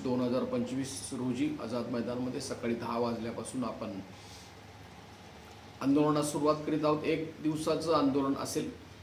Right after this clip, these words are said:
आणि आपण त्या आंदोलनामध्ये हजारोच्या संख्येने सामील व्हावे असे मी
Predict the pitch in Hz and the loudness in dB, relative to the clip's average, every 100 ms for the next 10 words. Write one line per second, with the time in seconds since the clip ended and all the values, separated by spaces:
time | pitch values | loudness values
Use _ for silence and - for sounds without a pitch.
0 | - - 127 127 123 135 123 143 127 117 | -14 -4 0 0 0 2 2 4 4 4
1 | - 120 135 135 123 120 117 120 - - | 2 2 4 4 4 2 2 0 -6 -14
2 | - - - - 127 151 165 160 156 147 | -16 -18 -18 -8 2 6 6 6 4 2
3 | 135 131 131 123 127 117 139 120 117 117 | 2 2 0 0 2 2 2 2 2 2
4 | - - 127 120 120 | 0 -4 0 0 2